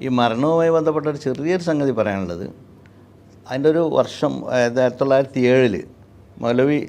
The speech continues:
സനാഉള്ള അമൃത്സരിയുമായിട്ട് അദ്ദേഹത്തിൻ്റെ ഒരു, ഒരു പ്രശ്നം ഉണ്ടായിരുന്നു. അദ്ദേഹം ഖാദിയാനിൽ വന്നിട്ട് ഈ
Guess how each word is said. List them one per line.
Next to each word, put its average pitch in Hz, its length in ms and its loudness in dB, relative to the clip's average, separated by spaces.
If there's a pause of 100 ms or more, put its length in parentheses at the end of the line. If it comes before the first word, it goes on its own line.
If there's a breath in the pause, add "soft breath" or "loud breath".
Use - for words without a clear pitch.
(180)
സനാഉള്ള 135 460 0
അമൃത്സരിയുമായിട്ട് 117 840 0
അദ്ദേഹത്തിൻ്റെ 104 520 -4
ഒരു, 107 160 -6 (880)
ഒരു 120 80 -10
പ്രശ്നം 120 300 -6
ഉണ്ടായിരുന്നു. 90 320 -4
അദ്ദേഹം 123 560 -4 (480 soft breath)
ഖാദിയാനിൽ 123 460 0
വന്നിട്ട് 113 440 -4 (840 soft breath)
ഈ 120 120 -4